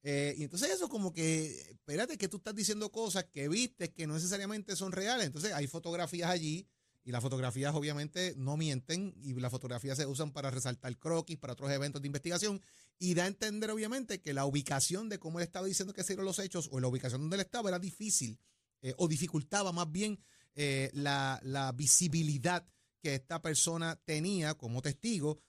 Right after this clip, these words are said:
de lo que estaba pasando allí. Y en ese caso, pues el juez... Eh, de primera instancia, eh, de Bayamón, Rafael Valle Rivera,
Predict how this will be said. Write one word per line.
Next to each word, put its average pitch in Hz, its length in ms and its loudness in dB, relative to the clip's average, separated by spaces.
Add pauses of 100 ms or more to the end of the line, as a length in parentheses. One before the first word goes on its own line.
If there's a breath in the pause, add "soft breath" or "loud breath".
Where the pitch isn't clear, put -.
de 135 140 -4
lo 135 80 0
que 131 80 -2
estaba 131 220 -2
pasando 156 360 -2
allí. 123 280 -2
Y 151 80 -2
en 160 80 -2
ese 196 160 0
caso, 269 280 2
pues 165 160 -2
el 147 120 2
juez... 190 280 2 (360 soft breath)
Eh, 135 500 0
de 143 140 -4
primera 139 280 -4
instancia, 156 680 0
eh, 127 320 -2
de 131 80 -2
Bayamón, 151 680 0
Rafael 123 520 -2
Valle 147 280 -2
Rivera, 226 420 2